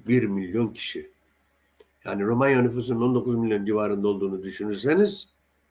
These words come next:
nüfusun yüzde on beşinden daha fazla. <coughs> Pardon. A B D dış-, e, A B D yaşayan ancak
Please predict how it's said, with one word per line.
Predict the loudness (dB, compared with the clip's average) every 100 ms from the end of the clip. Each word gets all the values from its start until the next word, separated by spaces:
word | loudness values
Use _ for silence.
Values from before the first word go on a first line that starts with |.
| _ _ _ _ -20 -20 _ _ _ _ _ _ _ _ _ _ _ _ _ _ _ _ _ _ _ _ _ _ _ _ _ _ _ _ _ -6
nüfusun | -2 -2 2 2
yüzde | 2 0 0
on | 2 2 0
beşinden | -2 0 0 0 -2 _ -4
daha | 0 0
fazla. | -2 -8 -16 _ _ _ _ _ _ _ _ _ _ _ _ _ _ _ _ _ _ _ _ _ _ _ _ _ _ _ -20 _ _ _ _ _
<coughs> | 4 6 4 4 2 0 -2 -6
Pardon. | -6 -6 -12 _ _ -20 _ _ _ _ _ _ _ _ _ -2
A | 4 6
B | 8
D | 8
dış-, | 6 0
e, | 4 4 4 2
A | 2 6
B | 6 8
D |
yaşayan | 8 8 8 4 4
ancak | 4 6 6 4 -2